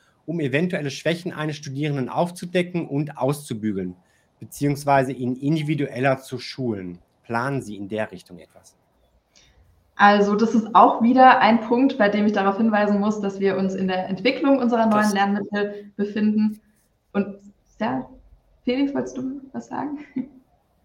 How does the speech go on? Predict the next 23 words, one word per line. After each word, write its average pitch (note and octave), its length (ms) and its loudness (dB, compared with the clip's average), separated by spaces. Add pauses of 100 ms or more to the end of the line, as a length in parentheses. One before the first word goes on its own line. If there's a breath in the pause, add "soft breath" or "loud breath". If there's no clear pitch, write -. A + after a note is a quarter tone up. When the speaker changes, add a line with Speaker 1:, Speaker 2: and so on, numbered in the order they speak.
(2500)
Speaker 2:
Okay, - 460 -10 (260 loud breath)
ähm, G#3 360 4
genau. - 400 2 (560 loud breath)
Und, A3 420 10
ähm, G3+ 580 4
innerhalb A3+ 380 8
dieser - 180 2
Entwicklung B3+ 440 4
beschäftigen A3+ 520 2
wir A3 80 2
uns G#3+ 140 0
natürlich B3 560 -2
mit A#3 140 -2
K A#3+ 220 -2
I A3 180 2
und G3+ 240 0
mit G#3 100 2
den G3 160 2
Möglichkeiten, A3+ 560 -2
die G3+ 60 -2
sich G3+ 180 -4
dahinter G#3+ 400 -2
verbergen. G#3 640 -2